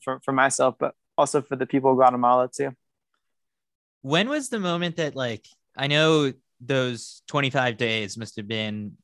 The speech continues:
Speaker 2: so intense and, like you said, just kind of overwhelming with just, like, the heightened attention. One, in addition to that, you have to train through it with, like, the question mark being whether or not you were going to, uh, be able to make it to,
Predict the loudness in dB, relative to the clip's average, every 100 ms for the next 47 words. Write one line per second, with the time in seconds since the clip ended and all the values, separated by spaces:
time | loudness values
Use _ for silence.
0 | _ -8 -4 -2 -4 -4 -6 -6 -6 -6
1 | -8 -8 -10 -8 -6 -6 -4 -6 -6 -4
2 | -4 -4 -4 -4 -8 -8 _ -10 -6 -6
3 | -6 -6 -4 -4 -8 _ _ -6 -6 -6
4 | -10 -8 -10 -8 -8 -8 -10 -20 _ _
5 | -10 0 0 0 -4 -6 -8 -4 -4 -2
6 | -4 -2 -2 -4 -4 -4 -4 -6 -12 _
7 | _ -8 -2 0 0 -2 -6 -10 -6 -2
8 | 0 0 -2 -10 _ _ -6 -4 0 -2
9 | -2 -8 _ _ -4 -4 0 -2 -2 -4
10 | -4 -4 -4 -2 -4 -8 -14 -2 0 2
11 | 2 2 0 -2 -6 -6 -4 -4 -4 -6
12 | -6 -6 -6 -6 _ _ _ -4 -2 0
13 | -4 -4 -2 -2 -2 -6 -4 -4 -4 -4
14 | -4 -4